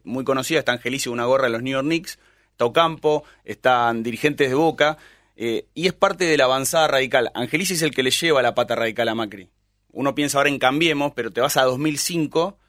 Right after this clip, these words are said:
y en las elecciones de Ciudad de, de Buenos Aires entra un concejal, un, un legislador porteño, se llama Oscar Sago. Ese fue el primero que metió Angelici, que llegó a Macri por el primo de Macri, por el intendente.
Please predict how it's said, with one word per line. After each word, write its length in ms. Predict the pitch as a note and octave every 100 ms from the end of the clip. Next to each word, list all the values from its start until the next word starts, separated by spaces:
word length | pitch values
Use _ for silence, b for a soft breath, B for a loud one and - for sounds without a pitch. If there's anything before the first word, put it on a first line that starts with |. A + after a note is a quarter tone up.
| _ _ _ _
y 180 | A2+ A#2
en 60 |
las 140 | A2+ A#2
elecciones 600 | A#2+ A#2 E3+ E3 D#3+ B2+
de 300 | A#2 A2+ A2
Ciudad 260 | C#3 C#3 C3+
de, 160 | B2
de 120 | G#2 A2+
Buenos 240 | C3 C3
Aires 280 | E3+ E3+ -
entra 280 | D#3 E3+ D#3
un 220 | D3+ C#3
concejal, 500 | B2 C3+ C3 C3+ F3+
un, 360 | B2 A2 G2 -
un 320 | G2+ G#2 G2+
legislador 380 | G2 G#2+ A#2 C#3+
porteño, 260 | C3+ D3+ D#3+
se 40 |
llama 140 | C#3 C#3
Oscar 260 | - D3
Sago. 420 | - C3+ A2 F#2 _ _ _ _ -
Ese 160 | C#3+ D#3
fue 120 | D#3
el 60 | C3+
primero 460 | D3 D#3 F3+ F#3+
que 100 | C#3
metió 440 | C3 A#2+ C#3+ D3+ -
Angelici, 520 | B2+ C#3+ D#3+ F3 F#3
que 100 | -
llegó 280 | - C3 D3+
a 60 |
Macri 300 | D#3+ E3+ E3+
por 280 | D3 B2+ B2 _ _ _ _ _ _
el 160 | G#2+ A2+
primo 320 | G3 F#3+ B2+
de 60 | A2+
Macri, 280 | A2+ F#2+ F2+
por 180 | G#2 A#2+
el 100 | C#3
intendente. 640 | B2 A#2 D3+ B2+ G2+